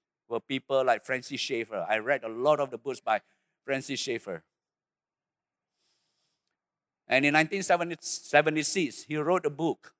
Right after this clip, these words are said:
called How Then Shall We Live? How Then Shall We Live?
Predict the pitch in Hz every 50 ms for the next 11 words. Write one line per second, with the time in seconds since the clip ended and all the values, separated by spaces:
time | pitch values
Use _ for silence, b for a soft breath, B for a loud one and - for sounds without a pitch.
0 | _ _ _ _ - 156 147 139 143 143 147 _ _ _ _ _ - 160 156 165
1 | 156 147 156 156 143 117 104 101 - - 120 107 113 117 117 117 120 123 117 92
2 | - - - _ _ _ _ _ _ _ _ _ _ _ _ _ _ _ _ _
3 | _ _ _ _ _ _ _ _ _ _ _ _ _ _ _ _ _ _ _ _
4 | _ _ _ _ _ _ _ _ _ _ _ _ _ - - 139 139 139 139 147
5 | 147 131 110 98 - - 107 107 113 113 113 117 110 92 - -